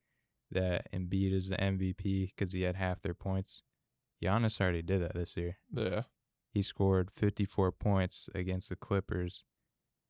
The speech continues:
Speaker 1: in January, and they had one oh six points. He did the same thing.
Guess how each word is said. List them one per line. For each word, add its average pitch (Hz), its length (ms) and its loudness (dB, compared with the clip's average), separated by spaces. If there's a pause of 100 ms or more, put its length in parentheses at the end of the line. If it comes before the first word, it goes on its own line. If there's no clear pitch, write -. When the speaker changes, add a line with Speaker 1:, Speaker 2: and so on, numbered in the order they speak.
(100)
Speaker 1:
in 95 160 0
January, 92 640 0 (500)
and 92 180 0
they 90 120 0
had 92 220 -2
one 92 180 0
oh 87 80 -2
six - 260 -8
points. - 560 -8
He 90 120 -4
did 90 200 -4
the - 80 -12
same 90 280 -6
thing. - 260 -8